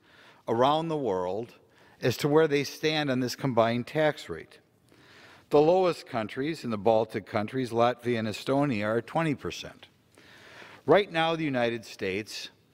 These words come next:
even after the last, uh, tax cut, at forty-seven percent, is middle of the pack, actually a little bit higher.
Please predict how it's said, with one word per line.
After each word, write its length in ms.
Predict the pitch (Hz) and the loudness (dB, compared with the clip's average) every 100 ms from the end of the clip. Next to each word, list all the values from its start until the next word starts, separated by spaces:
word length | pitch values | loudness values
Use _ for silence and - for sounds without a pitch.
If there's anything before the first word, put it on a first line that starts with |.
| _ _ _ | _ _ _
even 380 | 180 196 170 160 | 0 4 2 0
after 520 | 151 143 143 - 143 | -2 0 -2 0 0
the 140 | 117 | 2
last, 680 | 110 113 117 120 117 - - _ _ - _ _ | 2 4 4 2 -2 -12 -20 _ _ -20 _ _
uh, 240 | 101 95 95 | 2 2 0
tax 480 | - 135 127 - - | 2 2 2 -4 -8
cut, 320 | 87 95 - _ _ - - | -4 -4 -6 _ _ -20 -4
at 100 | 110 | -4
forty-seven 800 | - 170 160 131 - 143 131 127 | 4 4 4 0 -2 -2 -2 -6
percent, 640 | 123 107 - 113 110 92 _ _ _ | -8 -8 -6 -6 -6 -10 _ _ _
is 160 | 143 113 | -4 0
middle 360 | 143 156 143 | 6 6 6
of 60 | 123 | 2
the 100 | 113 | -2
pack, 560 | - 98 73 - - _ | -2 -4 -4 -8 -18 _
actually 360 | 147 156 - 139 | 2 2 0 -2
a 80 | 113 | 2
little 220 | 113 110 | 2 2
bit 180 | 101 90 | 2 2
higher. 380 | 87 80 71 | 0 -2 -6